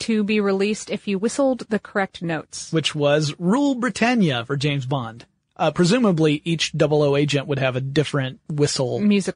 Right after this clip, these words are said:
Speaker 2: Yeah.
Speaker 1: cue.
Speaker 2: So Rule Britannia, so do, do, do, do, do, do, do, do, do, do would release knockout gas, but it also could explode if used a different kind of whistle.
Speaker 1: For, for, for James, they used a wolf whistle.
Speaker 2: Which, uh, Q, of course, comments upon,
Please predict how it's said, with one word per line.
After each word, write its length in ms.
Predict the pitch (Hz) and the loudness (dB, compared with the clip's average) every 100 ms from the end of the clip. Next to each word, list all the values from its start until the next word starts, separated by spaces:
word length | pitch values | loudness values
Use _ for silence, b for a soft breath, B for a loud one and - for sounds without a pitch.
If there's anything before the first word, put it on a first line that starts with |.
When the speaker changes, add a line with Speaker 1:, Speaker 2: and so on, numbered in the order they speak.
| _ | _
Speaker 2:
Yeah. 240 | 143 123 - | -2 -2 -8
Speaker 1:
cue. 400 | - 190 160 170 b b b | -4 -4 -4 -10 b b b
Speaker 2:
So 320 | - 156 151 | 2 4 4
Rule 280 | 160 220 240 | 6 4 4
Britannia, 320 | 220 196 147 | 4 2 2
so 160 | 139 | 0
do, 340 | 127 190 196 196 | 0 2 2 2
do, 140 | 196 | 0
do, 160 | 190 208 | 0 0
do, 260 | 220 214 | 2 2
do, 140 | 208 190 | 2 2
do, 240 | 220 220 | 4 2
do, 60 | 196 | 4
do, 140 | 180 | 2
do, 140 | 175 160 | 2 0
do 300 | 143 147 151 | 2 2 2
would 220 | 143 135 _ - | 0 -4 _ -6
release 420 | 143 127 131 - | -4 -2 -4 -4
knockout 320 | 135 123 - | -6 -6 -8
gas, 320 | - 113 - B B B B - | -10 -10 -10 B B B B 4
but 100 | 190 | 4
it 100 | 196 | 6
also 420 | 240 349 202 156 | 2 4 4 4
could 140 | 190 | 4
explode 460 | 185 - - 311 190 | 4 2 2 4 4
if 100 | 165 | 4
used 200 | 190 180 | -2 0
a 40 | |
different 340 | 208 294 285 269 | -2 -2 -2 0
kind 220 | 285 370 | 2 4
of 100 | 202 | 4
whistle. 460 | 160 - 127 110 _ _ | 2 0 -4 -6 _ _
Speaker 1:
For, 220 | _ 277 247 | _ 2 2
for, 320 | - 226 220 | 2 2 2
for 180 | - 226 | 0 0
James, 460 | 233 226 247 254 | 0 2 2 2
they 200 | - 185 | 2 0
used 200 | 190 185 | 0 -2
a 40 | 190 | -4
wolf 280 | 165 165 | -4 -6
whistle. 420 | 185 170 175 175 - _ _ _ - | -8 -8 -6 -8 -10 _ _ _ -2
Speaker 2:
Which, 280 | 151 - | -2 2
uh, 100 | 165 | 2
Q, 360 | 151 - 208 214 | 0 2 4 4
of 100 | 202 | 0
course, 340 | - 175 160 | 4 2 2
comments 460 | - - 147 127 123 | -2 -2 -2 -4 -8
upon, 400 | 127 127 113 117 | -8 -8 -8 -14